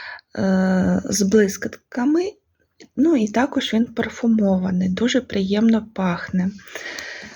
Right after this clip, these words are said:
Так, далі. Скраб для тіла від компанії Balea. Також ще не відкривала, такі там дуже мілкі частиночки. Так,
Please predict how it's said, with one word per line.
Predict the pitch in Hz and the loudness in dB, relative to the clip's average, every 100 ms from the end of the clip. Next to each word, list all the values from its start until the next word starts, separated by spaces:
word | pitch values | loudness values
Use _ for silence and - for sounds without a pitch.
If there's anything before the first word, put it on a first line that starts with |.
| - _ - - | -20 _ -20 -12
Так, | - 196 185 247 302 - _ _ - | 0 2 4 2 -2 -10 _ _ 2
далі. | 226 202 190 180 - - _ _ - - - - | 4 4 2 0 -4 -12 _ _ -20 -14 -14 -12
Скраб | - - - - 226 202 208 294 - - _ _ _ _ _ - - | -10 -12 -6 2 4 4 2 0 -8 -20 _ _ _ _ _ -20 -8
для | 220 247 247 | 0 2 2
тіла | 247 - 240 247 254 262 _ _ - - - | 0 2 4 4 2 0 _ _ -20 -20 0
від | 233 233 | 2 2
компанії | - 233 226 240 233 226 220 220 | 0 2 4 2 4 4 4 2
Balea. | 214 226 220 220 220 220 214 220 _ _ _ _ - - - - - - _ _ _ _ _ - | 2 2 4 4 4 2 0 -2 _ _ _ _ -20 -20 -20 -20 -20 -20 _ _ _ _ _ -8
Також | 214 190 190 202 | -2 -2 0 -2
ще | - | 2
не | 202 196 | 2 0
відкривала, | 190 - 240 339 392 269 | -4 -2 2 2 2 0
такі | - - 220 | -2 -10 -8
там | - 202 | -2 -2
дуже | 202 208 202 208 - | 2 0 0 -4 -2
мілкі | 208 202 202 208 | 0 0 0 -2
частиночки. | 196 202 - - - 208 196 190 - - 101 190 _ _ _ _ - - - - - - - - - _ _ _ - | -2 -4 -6 -10 -2 2 2 0 -2 -2 -2 -4 _ _ _ _ -20 -18 -18 -20 -20 -20 -20 -20 -20 _ _ _ -12
Так, | 220 202 214 320 - - | -6 0 2 0 -4 -16